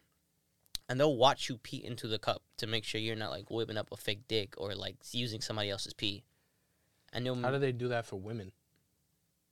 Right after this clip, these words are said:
Speaker 1: I don't know. That's a good point. They probably send women, um,
Speaker 2: Well,
Speaker 1: drug
Speaker 2: yeah,
Speaker 1: test-,
Speaker 2: you're
Speaker 1: drug
Speaker 2: one hundred percent.
Speaker 1: testers, and they'll probably sit in there, or they'll probably stay outside the bathroom.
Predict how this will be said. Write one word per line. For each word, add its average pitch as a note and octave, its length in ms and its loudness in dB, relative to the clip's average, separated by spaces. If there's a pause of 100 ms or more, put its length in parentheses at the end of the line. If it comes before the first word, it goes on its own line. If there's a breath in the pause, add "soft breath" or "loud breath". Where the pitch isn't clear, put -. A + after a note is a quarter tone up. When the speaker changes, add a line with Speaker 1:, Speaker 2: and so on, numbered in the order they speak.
(1000)
Speaker 1:
I - 40 -14
don't F#2+ 100 -10
know. C#2+ 160 -12 (380)
That's - 100 -16
a - 40 -16
good - 140 -16
point. - 200 -12 (840)
They A2 60 -8
probably B2+ 240 6
send A2 240 0
women, A2 440 -2 (100)
um, F#2+ 380 -12
Speaker 2:
Well, E3 140 6
Speaker 1:
drug E3 80 8
Speaker 2:
yeah, D3 160 8
Speaker 1:
test-, A2 120 2
Speaker 2:
you're A2 80 -2
Speaker 1:
drug G#2+ 60 -2
Speaker 2:
one G#2 120 -2
hundred B2+ 120 8
percent. A2 200 2
Speaker 1:
testers, G#2+ 300 0
and G2+ 120 -6
they'll G#2 140 -4
probably G#2+ 320 -4
sit - 400 -4
in A#2+ 160 -6
there, G#2 260 -6 (1120)
or A2 60 -2
they'll G#2+ 80 -2
probably G#2+ 200 2
stay - 160 -4
outside G2+ 360 0
the G2 60 -4
bathroom. G#2+ 440 -2